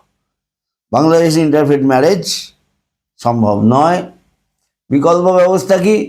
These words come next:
বাংলাদেশে ইন্টারফেথ ম্যারেজ করতে হলেও সাধারণত ধর্মান্তর করানো হয়। আপনি যখন গুড ফেথ ম্যারেজ করতে যাচ্ছেন, কিন্তু আপনাকে নিজে একটা ধর্মে শিফট হতে হবে। বেশিরভাগ ক্ষেত্রে মুসলিম ছেলেকে হিন্দু মেয়েরা,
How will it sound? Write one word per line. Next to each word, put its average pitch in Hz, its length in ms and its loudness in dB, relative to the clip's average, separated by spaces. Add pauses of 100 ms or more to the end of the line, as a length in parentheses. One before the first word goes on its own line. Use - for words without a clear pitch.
(360)
বাংলাদেশে 214 600 0
ইন্টারফেথ 170 480 0
ম্যারেজ 143 240 0 (100)
করতে 123 280 -6
হলেও 160 220 0
সাধারণত 135 520 -2 (140)
ধর্মান্তর 123 520 0 (140)
করানো 117 340 -2
হয়। 92 180 -14 (1500)
আপনি 120 200 2
যখন 156 160 2
গুড 156 260 2
ফেথ 160 200 0 (240)
ম্যারেজ 139 300 0
করতে 123 280 -4
যাচ্ছেন, 123 260 -2 (100)
কিন্তু 135 220 0 (100)
আপনাকে 139 340 0 (840)
নিজে 131 360 0 (420)
একটা 127 240 -2
ধর্মে 131 400 0
শিফট 139 280 -2
হতে 110 220 -4
হবে। 110 180 -8 (360)
বেশিরভাগ 214 480 2 (120)
ক্ষেত্রে 175 280 -2 (160)
মুসলিম 165 340 -2
ছেলেকে 151 420 -2
হিন্দু 151 340 2
মেয়েরা, 139 300 2